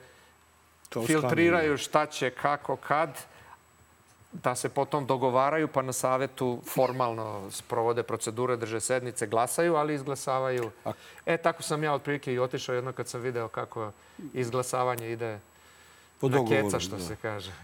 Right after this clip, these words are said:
Speaker 2: Da,
Speaker 1: E
Speaker 2: ono.
Speaker 1: sad, <clears throat> kao neko ko je bio unutra, da li ti možeš uopšte da zamisliš situaciju da Aleksandar Vučić pristane da se rem smeni?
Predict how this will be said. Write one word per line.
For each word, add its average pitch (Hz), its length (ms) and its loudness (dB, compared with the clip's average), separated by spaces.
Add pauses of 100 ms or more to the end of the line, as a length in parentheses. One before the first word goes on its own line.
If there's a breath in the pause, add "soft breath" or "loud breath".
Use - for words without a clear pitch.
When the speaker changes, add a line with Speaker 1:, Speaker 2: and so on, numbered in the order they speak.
Speaker 2:
Da, 113 60 -2
Speaker 1:
E - 20 2
Speaker 2:
ono. 135 80 4
Speaker 1:
sad, 143 320 4 (520 loud breath)
<clears throat> - 360 -2
kao 151 160 4
neko 147 280 2
ko 147 160 2
je 135 60 6
bio 147 220 4
unutra, 139 600 4 (1080 loud breath)
da 127 240 4
li 202 240 4 (460)
ti 170 380 6 (100)
možeš 135 580 4
uopšte 139 300 2
da 131 120 4
zamisliš 127 500 0
situaciju 120 540 0
da 117 140 2
Aleksandar 120 480 2
Vučić 113 320 -2
pristane 107 520 -2 (480 loud breath)
da 113 100 -4
se 117 200 0
rem 107 180 0
smeni? 87 400 -6